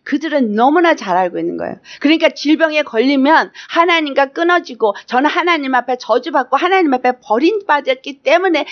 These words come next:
질병에 걸린 자라고 생각하고 있다라는 거예요. 그런데 예수님은 오셔서 "네 죄 사함을 받았느니라" 라고 말하시는 거예요. 아니, 사람이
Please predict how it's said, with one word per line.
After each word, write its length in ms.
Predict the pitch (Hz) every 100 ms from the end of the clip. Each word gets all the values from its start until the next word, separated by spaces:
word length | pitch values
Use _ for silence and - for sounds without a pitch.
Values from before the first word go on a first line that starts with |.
| -
질병에 480 | - 349 330 302 285
걸린 340 | 254 240 254
자라고 520 | 220 196 180 175 262 -
생각하고 600 | _ 339 349 311 - 214 -
있다라는 540 | 277 254 220 175 165
거예요. 140 | - - _ _ _ _ _ _
그런데 400 | - 247 254 240 196
예수님은 600 | 196 226 214 190 185 160
오셔서 560 | 156 156 156 233 277 _ _ _ -
"네 260 | 196 220
죄 220 | 214 180
사함을 520 | 180 - 196 180 277 320 _
받았느니라" 880 | - - 220 220 196 175 143 160 180 - - _ _ _
라고 220 | - - 208
말하시는 580 | 175 165 170 - -
거예요. 200 | - 160 _ _ _ - -
아니, 280 | 294 269 254
사람이 560 | - 294 285 233 233